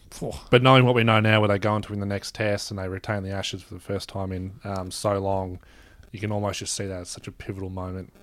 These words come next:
Speaker 2: in that series. And they, you know, Tim Payne and Justin Langer and those guys clearly sense that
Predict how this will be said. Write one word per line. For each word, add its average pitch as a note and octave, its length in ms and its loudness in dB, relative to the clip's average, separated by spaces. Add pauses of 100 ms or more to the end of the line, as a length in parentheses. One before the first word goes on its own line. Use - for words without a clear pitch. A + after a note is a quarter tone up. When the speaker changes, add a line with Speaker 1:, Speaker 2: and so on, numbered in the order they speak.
Speaker 2:
in G2+ 120 -8
that F#2+ 140 -8
series. A2 360 -4
And A2 120 -4
they, F#2 320 -8 (760)
you G#2 100 -16
know, F#2 120 -14
Tim F#2+ 220 -12
Payne F#2+ 260 -10
and F#2 100 -12
Justin G2 300 -14
Langer G2 180 -10
and F#2 80 -12
those F#2 140 -14
guys - 260 -20
clearly F#2+ 600 -10 (100)
sense - 480 -8
that G2+ 240 -6